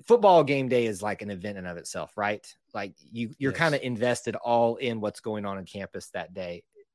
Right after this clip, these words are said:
Speaker 1: With this baseball game, especially when your team's not playing, you c-, have the freedom to come over and check out, especially from the parking deck and the outfield,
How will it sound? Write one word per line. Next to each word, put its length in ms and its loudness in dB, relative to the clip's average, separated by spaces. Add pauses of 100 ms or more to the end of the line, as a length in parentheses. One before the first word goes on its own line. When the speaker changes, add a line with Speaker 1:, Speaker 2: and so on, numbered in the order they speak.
(360)
Speaker 1:
With 500 0
this 180 -10
baseball 500 0
game, 220 -8
especially 380 -6
when 160 -8
your 200 -4
team's 300 -10
not 200 -12
playing, 400 -6
you 220 -2
c-, 140 -20
have 180 -2
the 60 -10
freedom 360 2
to 60 -2
come 220 -4
over 320 4
and 160 -2
check 260 -4
out, 300 -4
especially 400 -10
from 100 -16
the 60 -16
parking 260 -2
deck 180 -2
and 100 -16
the 80 -8
outfield, 580 -4